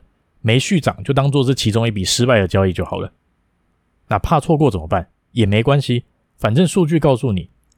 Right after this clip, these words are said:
这些族群，你只要成功咬到一次继续上涨，幅度都会很大。长期下来，只做这些标的本来就容易立于不败之地，不太需要担心这些事情。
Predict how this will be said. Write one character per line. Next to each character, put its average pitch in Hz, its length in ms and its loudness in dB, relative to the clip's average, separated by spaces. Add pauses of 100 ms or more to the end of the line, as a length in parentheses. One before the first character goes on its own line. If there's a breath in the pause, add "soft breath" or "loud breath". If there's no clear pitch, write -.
(120)
这 180 100 0
些 175 120 4
族 135 220 -2
群， 87 240 -6 (300)
你 160 120 0
只 156 100 0
要 156 80 4
成 131 220 0
功 151 180 2
咬 104 120 2
到 117 140 4
一 110 40 2
次 120 160 0
继 120 180 -2
续 110 120 0
上 95 220 -2
涨， - 160 -12 (160)
幅 110 220 -4
度 139 140 2
都 120 120 4
会 110 80 4
很 87 140 -2
大。 90 260 -4 (800)
长 156 260 2
期 151 160 0
下 143 160 2
来， 98 220 -2 (120)
只 117 140 -6
做 165 180 0
这 160 100 2
些 151 120 4
标 147 180 2
的 143 140 0
本 - 180 -2
来 95 140 2
就 156 100 2
容 120 200 2
易 127 40 2
立 123 120 0
于 101 160 -2
不 101 100 -6
败 101 180 2
之 92 120 -6
地， 90 200 -2 (360)
不 113 80 -4
太 135 180 4
需 131 100 0
要 123 80 4
担 113 160 2
心 104 140 0
这 98 80 2
些 92 100 4
事 90 200 -2
情。 - 180 -10